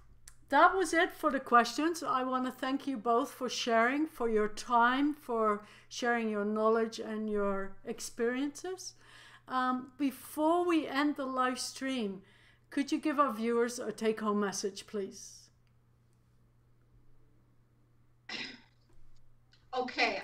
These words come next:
Speaker 2: I'm gonna read a quote. I'm, I'm famous for reading quotes, okay? This is from Richard Wagamese.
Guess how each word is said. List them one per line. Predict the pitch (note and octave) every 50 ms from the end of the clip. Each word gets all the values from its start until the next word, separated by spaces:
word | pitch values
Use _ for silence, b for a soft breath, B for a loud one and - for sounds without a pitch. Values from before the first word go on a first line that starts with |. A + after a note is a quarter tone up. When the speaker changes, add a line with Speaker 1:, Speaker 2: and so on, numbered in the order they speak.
| -
Speaker 2:
I'm | C4 C4 C4+
gonna | E4 E4+ F4+ F#4 F4+ F4
read | E4 E4 E4+
a | E4+ - -
quote. | - - - C#4 B3 A3+ G#3 G#3 - -
I'm, | - B3+ B3 B3+ B3+ B3+
I'm | B3 B3 B3+ B3 C4 B3+
famous | C#4+ C#4+ D4 D#4+ E4+ F4+ F#4 -
for | - - C#4 C4+
reading | A#3+ B3+ C4 C4+ C4+ D4 D4 C#4+ D4 -
quotes, | - A#3 G#3 F#3+ E3 - - -
okay? | A#3 A3+ A3 - - B3 C#4 F4 - - - - - - _ _ _ - B B B B B B B B
This | E4 A4 A4+ G#4+
is | G#4+ F#4+ G#4 -
from | - - E4+ D#4 D#4+ E4 E4 D#4+ C#4+ C#4+ C#4+ - A#3
Richard | B3+ D4 D4 D4 - F4 D#4 D4+ D4 A#3+
Wagamese. | B3 B3+ B3+ C4 C4 C4+ C4 B3 A#3+ A3 G3 F#3 E3+ - - -